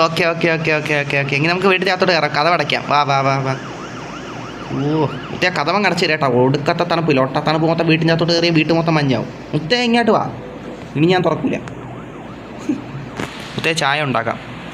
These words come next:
മുത്തേ, നമ്മളെ വീട്ടിലോട്ടൊരു അതിഥി വന്നേക്കുവാണ്. അതുകൊണ്ട് അതിഥിയെ കൊണ്ട് ചായ ഉണ്ടാക്കല്. മുത്തേ, നിങ്ങൾ ആരെങ്കിലും സഹായിച്ചാണ്. ഞാൻ ചായ ഇട്ടാൽ ചിലപ്പോൾ ശരിയാവില്ല. അതുകൊണ്ട് നിങ്ങളെല്ലാവരും സഹായിച്ചാണ് മുത്തേ. അപ്പം നമ്മളെ വീടെന്ന് പറയുമ്പം,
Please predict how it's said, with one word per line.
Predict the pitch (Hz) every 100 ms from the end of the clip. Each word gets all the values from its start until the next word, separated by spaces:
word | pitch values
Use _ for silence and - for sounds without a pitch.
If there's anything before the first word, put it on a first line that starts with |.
| - - - - - - - - -
മുത്തേ, | 135 139 220
നമ്മളെ | 151 156 196
വീട്ടിലോട്ടൊരു | 175 139 156 156 135
അതിഥി | 123 147
വന്നേക്കുവാണ്. | 156 131 135 135 117
അതുകൊണ്ട് | 123 131 135
അതിഥിയെ | 135 131 160
കൊണ്ട് | 165 147
ചായ | 147 135
ഉണ്ടാക്കല്. | 123 135 135
മുത്തേ, | 127 139
നിങ്ങൾ | 131 143
ആരെങ്കിലും | 139 135 143
സഹായിച്ചാണ്. | 143 123 131 131 127
ഞാൻ | 123 139
ചായ | 143 135
ഇട്ടാൽ | 139 143
ചിലപ്പോൾ | 147 131
ശരിയാവില്ല. | 120 117 110 -
അതുകൊണ്ട് | - - - - - - - - 139 151
നിങ്ങളെല്ലാവരും | 151 156 156 156
സഹായിച്ചാണ് | 156 139 147 143
മുത്തേ. | 139 131
അപ്പം | 127 - - - - - - - - - - - 131
നമ്മളെ | 107 110
വീടെന്ന് | 143 160 190
പറയുമ്പം, | 202 214